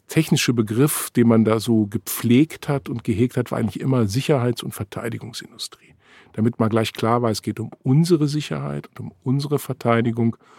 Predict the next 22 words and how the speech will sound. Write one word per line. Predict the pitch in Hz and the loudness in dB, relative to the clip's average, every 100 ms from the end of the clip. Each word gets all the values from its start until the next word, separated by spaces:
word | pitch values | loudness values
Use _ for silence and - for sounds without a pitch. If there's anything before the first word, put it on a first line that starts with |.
| - - _ | -20 -20 _
und | 120 | -2
es | - | 0
dient | 120 | 0
nicht | 151 147 | -2 0
dazu, | 127 - - 113 | 0 0 0 0
gegen | 110 107 | 2 0
irgendjemanden | - 110 107 101 104 | 0 0 0 -2 -4
Krieg | - 107 | -8 -10
zu | - - | -10 -14
führen. | - - | -10 -6
Das | 110 | -4
ist | 143 | 0
natürlich | 190 160 156 - | 0 0 -2 -2
auch | 127 | -2
vor | 131 | 2
dem | 117 | 4
Hintergrund | 110 135 127 120 117 | 4 4 2 2 2
der | 110 | 2
deutschen | 107 107 117 | 2 0 0
Geschichte | 104 - 110 - 107 104 _ _ _ _ _ | 0 0 -4 -2 -4 -4 _ _ _ _ _
verständlich, | - 104 - 98 98 - - _ _ | -6 -6 -6 -8 -10 -14 -20 _ _
ja. | 120 | -12